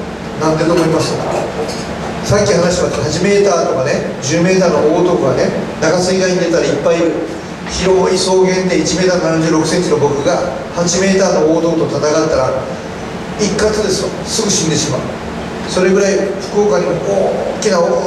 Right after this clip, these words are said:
きな不動産屋がね、えー、三百人の不動産が一番多いんですね。うち十五人。何倍ですかね？二十倍。二十倍という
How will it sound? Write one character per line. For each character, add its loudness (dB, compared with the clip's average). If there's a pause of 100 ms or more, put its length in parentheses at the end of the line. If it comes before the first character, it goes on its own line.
き -4
な 2
不 0
動 2
産 2
屋 4
が 2
ね、 0 (760)
え 4
ー、 4
三 2
百 4 (160)
人 2
の 2
不 0
動 4
産 4
が 2
一 0
番 2
多 0
い 0
ん -2
で -4
す -6
ね。 0 (580)
う 0
ち 2 (240)
十 2
五 4
人。 0 (960)
何 0
倍 4
で 2
す 0
か -4
ね？ -2 (180)
二 2
十 4
倍。 4 (1040)
二 2
十 4
倍 2
と 4
い 0
う 0